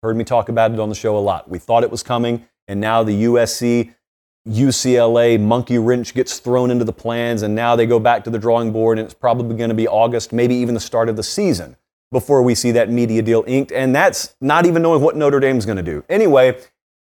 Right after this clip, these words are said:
someone, multiple someones, as it seems, uh, are going to give the Big Ten a whole lot of money. That we know. We don't know the exact number, but that we know.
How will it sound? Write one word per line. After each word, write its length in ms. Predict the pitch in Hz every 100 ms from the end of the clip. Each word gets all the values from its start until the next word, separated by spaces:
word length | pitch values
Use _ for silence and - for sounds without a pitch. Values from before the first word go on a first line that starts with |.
| -
someone, 840 | - - 196 214 135 98 107 147 - _ _ -
multiple 560 | 123 151 185 - 135 120
someones, 580 | - 98 90 85 101
as 240 | 101 110 104
it 160 | 104
seems, 400 | - 110 87 87 - _ 135
uh, 100 | 127
are 160 | 131 139
going 220 | 156 151
to 120 | 147
give 220 | 135 127
the 60 | 117
Big 200 | 113 110
Ten 180 | 120 110
a 40 |
whole 180 | 95 107
lot 180 | 104 92
of 60 |
money. 240 | 92 82 69 78
That 320 | 143 220 208
we 160 | 185 139
know. 340 | 127 156 214
We 200 | 226 151
don't 120 | 165
know 100 | 160
the 80 | 151
exact 260 | 135 147 139
number, 240 | 139 139
but 240 | 120 -
that 220 | 131 143 131
we 100 | 117
know. 280 | 113 76